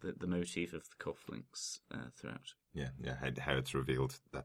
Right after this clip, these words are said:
Speaker 2: it's the same guy that was in the car with, uh, with Wesley again. Yeah. So, uh, kind of back to my other point, I suppose. Uh, another little element to, to tie this character together, who's been held back for three episodes now.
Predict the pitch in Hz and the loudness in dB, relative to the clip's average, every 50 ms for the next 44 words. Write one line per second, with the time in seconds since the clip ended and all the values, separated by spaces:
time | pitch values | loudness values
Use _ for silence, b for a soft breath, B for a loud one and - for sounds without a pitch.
0 | - - - - - - 65 - - 65 67 65 64 67 65 65 65 65 64 65 | -6 -8 -8 -4 -2 -2 -2 0 0 0 2 2 2 2 2 0 0 -2 -2 -2
1 | - 65 65 65 65 67 67 - - 64 64 - - - - - 65 64 - - | 0 0 0 0 0 -2 -4 -4 -2 -2 -2 -2 -4 -4 -2 -2 -2 -2 -2 -2
2 | 64 64 64 67 67 65 62 64 64 69 69 67 65 - - - 67 65 B B | -4 -2 -2 0 0 0 0 -2 -2 -2 -2 -2 -2 -2 -2 0 0 0 B B
3 | B B B B B - - - - - - - - 71 67 65 69 69 - - | B B B B B -6 -4 -4 -4 -6 -8 -6 -2 0 2 2 2 0 -2 -2
4 | - 67 67 65 67 65 67 67 65 67 69 - - 87 92 B B B B B | -4 -2 -2 -2 -4 -4 -4 -4 -4 -4 -2 0 2 2 2 B B B B B
5 | B B - 64 64 64 - 69 69 67 67 65 65 65 65 67 65 - - _ | B B -2 -2 -2 0 0 0 2 4 4 4 2 2 0 -2 -4 -6 -8 _
6 | _ _ _ _ _ - - 73 71 69 67 65 65 - - 67 65 65 - - | _ _ _ _ _ 2 4 6 6 6 4 2 0 0 2 0 0 0 0 -2
7 | - 67 64 - - - 71 71 69 67 65 65 - - - 67 69 65 69 67 | -2 0 0 0 2 6 8 8 8 8 6 4 4 4 6 6 6 4 2 0
8 | 67 67 71 69 67 65 69 76 67 - 95 90 80 73 b b b b b - | 2 6 6 6 6 6 4 4 6 6 8 8 8 6 b b b b b -10
9 | - - - 82 78 69 65 - 76 76 - - - 69 65 - - 71 67 69 | 0 6 8 8 8 8 8 8 8 8 6 4 -2 -6 -4 0 2 2 4 4
10 | 69 - - - - 65 65 65 - 65 60 - | 2 2 0 -2 0 0 0 0 0 -2 -2 -4